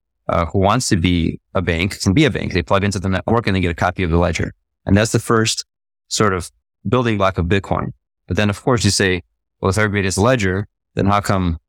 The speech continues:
I can't just, you know, go into my ledger and give myself a million dollars and all of a sudden I'm super rich," right? Well, that's where,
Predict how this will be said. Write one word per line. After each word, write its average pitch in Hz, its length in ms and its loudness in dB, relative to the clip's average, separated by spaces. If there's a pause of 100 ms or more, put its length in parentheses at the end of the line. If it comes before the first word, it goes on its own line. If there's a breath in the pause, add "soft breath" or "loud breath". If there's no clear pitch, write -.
(160)
I 92 100 -2
can't 95 180 -2
just, - 400 -2
you 85 100 4
know, 80 140 2 (100)
go 95 140 2
into 90 160 2
my 87 100 4
ledger 87 300 0
and 85 160 2
give 90 80 4
myself 85 320 0
a 95 40 4
million 85 260 4
dollars 90 320 2
and 87 100 -2
all 87 60 0
of 82 60 -2
a - 40 -4
sudden 87 180 0
I'm 85 120 -2
super 90 260 0
rich," 82 240 0
right? 90 260 0 (600)
Well, 98 260 2
that's 110 380 -2
where, 98 460 2